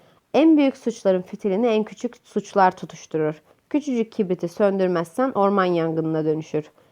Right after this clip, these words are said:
Huzurlu şehirlerde, güvenli mahallelerde, korunaklı sitelerde oturduğunu zannedersin ama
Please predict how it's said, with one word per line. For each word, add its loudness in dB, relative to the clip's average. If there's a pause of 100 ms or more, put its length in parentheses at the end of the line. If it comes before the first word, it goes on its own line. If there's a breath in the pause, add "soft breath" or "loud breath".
(100)
Huzurlu 0
şehirlerde, 4
güvenli 2
mahallelerde, 2
korunaklı 0
sitelerde 2
oturduğunu -2
zannedersin 0
ama 2